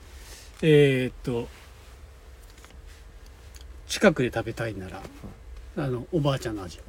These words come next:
Speaker 2: うん。
Speaker 1: 森。
Speaker 2: ああ、森。あ、僕行ったことないです。
Speaker 1: あ、本当？
Speaker 2: はい。
Speaker 1: もうあれもう、ほんまに、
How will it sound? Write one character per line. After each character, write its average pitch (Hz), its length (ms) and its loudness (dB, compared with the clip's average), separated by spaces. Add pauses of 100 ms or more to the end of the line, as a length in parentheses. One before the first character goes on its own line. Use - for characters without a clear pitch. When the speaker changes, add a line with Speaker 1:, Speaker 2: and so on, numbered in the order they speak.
(220)
Speaker 2:
う - 20 -10
ん。 98 100 -8 (160)
Speaker 1:
森。 135 360 4 (560)
Speaker 2:
あ 95 300 4
あ、 87 40 -4
森。 104 320 0
あ、 - 20 -2
僕 107 140 2
行 - 20 4
っ 104 40 2
た 127 100 0
こ 123 80 0
と 95 100 -6
な 85 60 -8
い - 20 -12
で - 60 -14
す。 - 80 -18 (320)
Speaker 1:
あ、 175 80 4
本 143 140 6
当？ 131 100 -4
Speaker 2:
は 143 60 -6 (560)
い。 240 40 0
Speaker 1:
も 269 100 6
う - 20 8
あ 240 40 8
れ 240 80 6
も 233 180 10
う、 - 20 8
ほ 185 200 12
ん 156 380 6
ま 165 100 8
に、 156 160 10